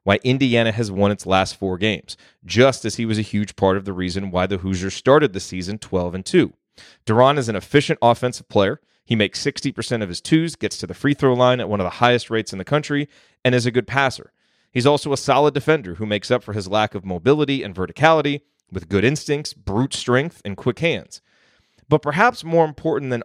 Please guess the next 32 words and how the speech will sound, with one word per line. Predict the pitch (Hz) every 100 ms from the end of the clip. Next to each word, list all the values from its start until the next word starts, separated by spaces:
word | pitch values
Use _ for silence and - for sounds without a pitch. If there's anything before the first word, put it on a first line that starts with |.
| -
all | 143 151
of | 90
that | 95 98 -
is | 101
what | 98 127
his | 135 123
simple | - 151 185
presence | 175 - 127 120 107
means | 104 151 131 110
for | - 120
Indiana's | 107 113 110 101 104
depth | 90 85 95 - -
and | 123 123
attitude. | 151 180 - - - _ _ _ _ -
De'Ron | 113 139 175
playing | 147 170 139
half | 113 143 -
the | 110
game | 120 131
significantly | 135 - 107 131 156 160 127 135
lightens | 117 123 117 104
the |
physical | 98 120 120 - 101
load | 101 101
on | 98 95
Juwan | 92 90 95
Morgan, | 104 208 180 110 104 _ _ _ _
and | 131 120
De'Ron | 113 135 165
has | 147 139
a | 107
toughness | - 160 160 160 160 -